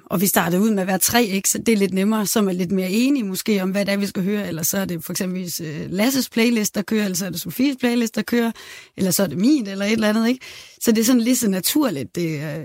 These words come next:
det er kommet ind. Så er der så kommet nogle unge piger til, som også, øh, gerne vil høre noget andet musik i ny og næ. Øh, det er meget, meget forskelligt over ved os, men det, det giver os, det er jo en forstærkelse i virksomhedskulturen. Så det er egentlig det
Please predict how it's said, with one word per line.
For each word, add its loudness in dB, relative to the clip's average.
det 4
er 0
kommet -2
ind. 0
Så 2
er 6
der 2
så 0
kommet 0
nogle -2
unge 0
piger 0
til, -2
som -4
også, -4
øh, -4
gerne 0
vil 0
høre 2
noget 0
andet 2
musik 0
i 4
ny 4
og 2
næ. 2
Øh, 2
det 8
er 6
meget, 2
meget 2
forskelligt 0
over -6
ved -4
os, -4
men 2
det, 6
det -2
giver 0
os, -2
det 6
er 2
jo -2
en -2
forstærkelse 0
i -2
virksomhedskulturen. -4
Så 2
det 2
er 6
egentlig 2
det 2